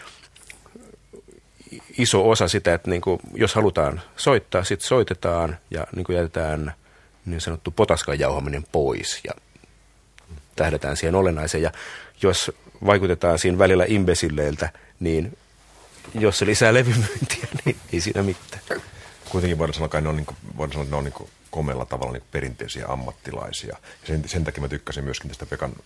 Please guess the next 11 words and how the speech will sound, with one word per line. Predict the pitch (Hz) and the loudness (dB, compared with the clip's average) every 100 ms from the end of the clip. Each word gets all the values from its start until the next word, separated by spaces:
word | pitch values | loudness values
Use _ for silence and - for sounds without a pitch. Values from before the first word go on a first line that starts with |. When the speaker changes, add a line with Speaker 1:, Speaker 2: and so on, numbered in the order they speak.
| - - | -18 -12
Speaker 2:
Pekan | 67 67 | -8 -8
tästä | 67 - 67 | -10 -12 -6
vasara- | 67 65 65 | -6 -6 -6
ja | 65 | -4
naulahommasta, | 71 67 62 64 58 - - 57 | -4 -4 -6 -10 -12 -14 -14 -14
että | 58 - 65 - - | -14 -14 -14 -12 -12
et, | 62 - | -12 -12
et | - - | -16 -10
ne | 71 | -8
ei | 67 | -8
ikinä, | 69 69 | -8 -10